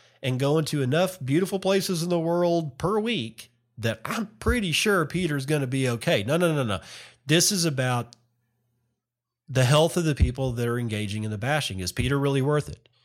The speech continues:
Is Peter worth your energy? Is Peter worth the, the amount of neuronal energy that it takes to dig things up? And, like,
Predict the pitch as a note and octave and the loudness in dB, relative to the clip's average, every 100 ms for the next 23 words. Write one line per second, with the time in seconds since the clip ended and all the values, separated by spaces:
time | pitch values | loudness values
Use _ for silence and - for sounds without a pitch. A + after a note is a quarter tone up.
0 | _ _ _ _ _ _ _ - A#2+ - | _ _ _ _ _ _ _ -6 -4 -2
1 | B2+ D3+ D#3+ C#3 C#3 B2+ B2 C#3 C#3 C3 | 0 2 2 2 0 0 0 2 0 -2
2 | G2+ - - _ _ _ - G#2+ G2 C#3 | -4 -8 -16 _ _ _ -8 -8 -8 -2
3 | D3 E3+ F3 D3+ D3 C#3+ C#3+ - - _ | 0 2 2 2 0 0 -2 -4 -16 _
4 | _ _ _ _ _ _ D3 B2+ B2+ B2 | _ _ _ _ _ _ -4 0 0 0
5 | B2 A#2+ C#3+ D#3 D#3 B2+ G2+ B2+ C#3+ A#2+ | 0 2 2 4 2 -2 -6 -8 -8 -2
6 | B2 B2+ C#3 D3 D#3+ D#3+ D3 D3 C#3+ A#2 | 2 2 4 4 4 2 2 2 2 -2
7 | A2 G2 A2 A2 - C3+ C#3 G2 F2 - | -4 -4 -4 -6 -4 -2 0 0 -4 -8
8 | - _ _ _ _ _ - A#2 G#2 - | -8 _ _ _ _ _ -4 -4 -4 -14
9 | _ - B2+ - C#3 C#3+ - D#3 C#3+ B2+ | _ -14 -8 2 2 2 0 0 2 0
10 | C3+ A#2 G#2+ - C#3 A#2+ A#2+ A#2 A2+ A2 | 0 0 -4 -6 -4 -2 -2 -4 -4 -4
11 | A2+ B2 A#2+ | -6 -4 -4